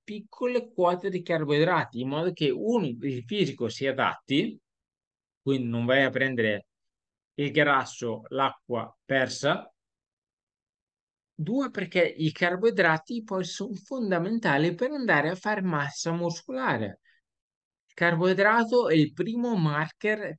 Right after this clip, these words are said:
tissutale dell'ipertrofia, perché stimola l'insulina.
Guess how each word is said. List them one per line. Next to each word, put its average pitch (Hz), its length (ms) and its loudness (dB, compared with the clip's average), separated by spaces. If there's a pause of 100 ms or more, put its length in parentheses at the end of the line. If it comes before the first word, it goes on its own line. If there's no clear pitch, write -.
tissutale 175 1000 0
dell'ipertrofia, 147 1160 0 (100)
perché 151 360 -4
stimola 180 580 -2
l'insulina. 147 880 0